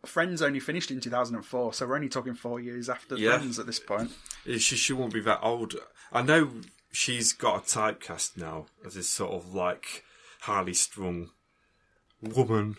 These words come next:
Speaker 2: basically. But
Speaker 1: Yeah.
Speaker 2: I don't know why, if you get someone like that in, you don't go with her instead of Jill, who I can't even remember who plays her, which sounds a bit bad.
Speaker 1: It'll be, it'll be money more than anything, I would have thought.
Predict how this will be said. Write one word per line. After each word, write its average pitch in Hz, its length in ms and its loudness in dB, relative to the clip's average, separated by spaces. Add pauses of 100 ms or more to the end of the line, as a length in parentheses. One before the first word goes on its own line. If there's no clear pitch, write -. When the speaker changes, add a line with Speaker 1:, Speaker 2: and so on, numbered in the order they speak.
(100)
Speaker 2:
basically. - 420 -4 (100)
But 117 140 4
Speaker 1:
Yeah. 110 140 0 (840)
Speaker 2:
I 113 420 -4 (120)
don't 107 320 2
know 101 180 2
why, 92 360 0
if 92 300 -6
you 98 60 -10
get - 160 -6
someone 87 300 -2
like 87 260 -4
that - 220 -4
in, 85 340 -4 (760)
you 95 180 -10
don't 95 240 0
go 92 180 2
with 87 100 -6
her 92 180 -2
instead 90 400 -2
of 85 160 -6
Jill, 90 520 0
who 87 280 -2
I 95 160 0
can't 90 280 -2
even 85 120 -6
remember 85 680 -6 (200)
who 90 140 -4
plays 90 400 -8
her, 82 200 -10
which - 200 -6
sounds 95 320 2
a - 20 -6
bit 110 180 -4
bad. 139 220 2 (240)
Speaker 1:
It'll 196 220 12
be, 170 420 4 (160)
it'll 165 240 2
be 135 120 4
money 135 420 4 (100)
more 135 180 6
than 127 100 0
anything, 131 500 0
I 123 120 2
would 131 140 4
have 135 100 0
thought. 143 320 4